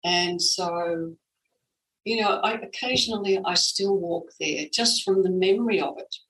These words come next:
because it was so beautiful. And I felt so blessed.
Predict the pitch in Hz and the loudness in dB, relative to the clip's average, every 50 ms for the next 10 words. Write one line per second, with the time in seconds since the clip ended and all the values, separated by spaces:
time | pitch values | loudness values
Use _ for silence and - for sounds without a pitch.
0 | _ _ _ _ _ _ _ _ _ _ 196 196 220 202 190 - - 240 226 - | _ _ _ _ _ _ _ _ _ _ -4 -4 -2 0 0 0 0 0 -2 -4
1 | - 214 214 240 247 254 - - - - - - _ _ _ _ _ _ _ _ | -4 -6 -6 -6 -6 -8 -8 -12 -14 -16 -18 -18 _ _ _ _ _ _ _ _
2 | _ _ _ _ _ _ _ _ _ _ _ _ _ _ _ _ _ _ _ _ | _ _ _ _ _ _ _ _ _ _ _ _ _ _ _ _ _ _ _ _
3 | _ _ _ 175 190 190 190 196 196 196 202 202 202 196 - - 208 196 190 190 | _ _ _ 2 2 4 4 4 2 0 -2 -4 -4 -4 -4 -4 -4 -4 -4 -4
4 | 214 240 - - - - - - - - - | -4 -4 -6 -8 -8 -6 -6 -6 -6 -10 -14